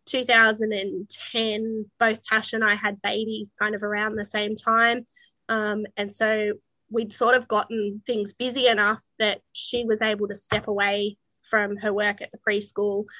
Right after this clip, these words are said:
and focus just on Inspired E C. And then I stayed at the preschool, but kind of was still doing things part-time. So we just kind of juggled the two for a bit.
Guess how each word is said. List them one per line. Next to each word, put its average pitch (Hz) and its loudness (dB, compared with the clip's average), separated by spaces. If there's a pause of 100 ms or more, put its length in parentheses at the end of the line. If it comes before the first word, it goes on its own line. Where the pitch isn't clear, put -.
(320)
and 208 -2 (340)
focus 202 2
just 208 0
on 208 2
Inspired 202 2
E 202 0
C. 220 2
And 202 -6
then 196 -2 (140)
I 202 0
stayed 214 4
at - -10
the 220 -12
preschool, 202 0
but 208 2 (180)
kind 202 2
of 185 -6
was 196 -6
still 202 4
doing 202 -2
things 202 -2
part-time. 247 6
So 240 2
we 226 6
just 240 -4
kind 240 2
of 226 0
juggled 208 0
the 202 -8
two 208 0
for 208 -4
a 208 -4
bit. 214 0